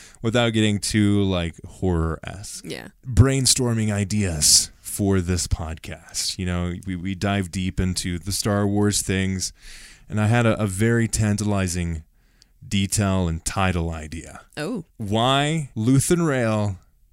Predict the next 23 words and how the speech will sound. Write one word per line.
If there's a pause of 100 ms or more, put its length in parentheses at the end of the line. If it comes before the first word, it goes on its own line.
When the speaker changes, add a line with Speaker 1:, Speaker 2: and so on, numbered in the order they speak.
(120)
Speaker 1:
is
the
worst
character
in
Star
Wars.
Speaker 2:
<laughs> (1120)
Speaker 1:
Why
is
he
the
worst
character?
And
I
don't
mean
this
in
terms
of,
like,